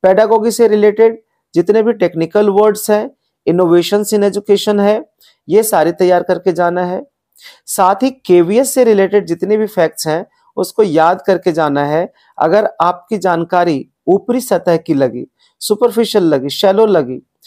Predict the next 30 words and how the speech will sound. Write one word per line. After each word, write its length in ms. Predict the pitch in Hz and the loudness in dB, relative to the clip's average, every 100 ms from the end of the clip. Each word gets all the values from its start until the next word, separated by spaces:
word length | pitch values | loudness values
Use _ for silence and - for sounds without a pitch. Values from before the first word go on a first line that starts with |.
| - _ - | -20 _ 0
तो 380 | 220 240 - - | 2 2 0 -2
उनको 320 | 190 - 226 | -2 0 0
ऐसा 320 | - 180 196 | 2 0 2
लगेगा 440 | 214 180 170 185 220 _ _ - | 2 2 2 0 0 _ _ -4
कि 80 | |
आपको 340 | - 175 175 196 | 0 0 -2 -2
नॉलेज 380 | 170 156 165 165 | -2 -2 -2 -4
की 140 | 180 | -8
कमी 360 | 170 151 147 151 | -6 -4 -4 -4
है 220 | 170 262 _ _ | -6 -8 _ _
और 200 | - 165 - | -2 -2 0
इस 200 | 202 185 | -2 -2
वजह 340 | 156 151 190 | -2 0 0
से 340 | 196 - 135 - _ _ - | 0 -4 -6 -8 _ _ -2
आप 300 | 156 - _ - | -2 -2 _ -10
रिजेक्शन 560 | 151 143 147 147 190 240 _ _ | -6 -2 -4 -4 -8 -8 _ _
फेस 180 | 147 135 | -4 -4
कर 160 | - 123 | -4 -6
सकते 380 | - 120 - | -8 -16 -16
हो। 160 | 139 147 _ _ _ _ _ _ | -18 -18 _ _ _ _ _ _
सेवेंथ 440 | - 196 196 233 240 | -2 2 4 2 0
is 360 | - 175 180 202 - _ _ _ - | 0 2 2 0 -10 _ _ _ 0
too 200 | 240 233 | 2 2
weak 400 | 185 214 - 170 | 2 -2 -2 -2
in 120 | 151 | -2
English, 260 | 127 127 127 - _ _ _ | 0 -2 -4 -10 _ _ _
अंग्रेजी 440 | 175 185 185 170 196 | -2 2 2 2 0
में 180 | 202 180 | -2 -2
बहुत 240 | 151 151 | -2 -2
कमजोर। 480 | 151 135 120 120 113 | -4 -4 -6 -8 -10